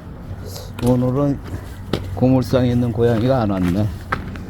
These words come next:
아유, 우리 세범이도 엄청 잘 먹네. 이는 먹-, 먹을 때 도망가야지, 또 집에까지 따라오려고 그래갖고 안 돼. 아유, 나, 나 세범이 쫓아오는데 미안하기도 하고 측은하기도 하고.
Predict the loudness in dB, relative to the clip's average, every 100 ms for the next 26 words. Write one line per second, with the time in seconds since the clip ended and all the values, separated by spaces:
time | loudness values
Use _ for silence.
0 | -8 -2 2 6 8 8 8 8 6 4
1 | 4 2 0 0 2 2 2 0 2 0
2 | 0 -2 0 0 0 -2 -2 -2 -4 -8
3 | -12 -12 -12 -14 -6 2 4 4 2 2
4 | 2 2 2 4 2 0 0 0 2 2
5 | 0 0 -4 -6 -6 -6 -10 -10 -10 -10
6 | -6 -2 2 4 4 6 6 8 6 6
7 | 4 4 4 2 -2 0 4 4 0 -6
8 | -12 -14 -12 -6 -2 -2 0 -2 -4 -10
9 | -14 -14 -14 -14 -14 -14 -10 -2 4 4
10 | 4 2 0 0 0 -2 0 4 6 6
11 | 4 -2 2 2 4 2 2 -2 0 2
12 | 4 4 2 4 4 4 2 -4 -4 0
13 | 2 2 2 2 2 0 -2 -2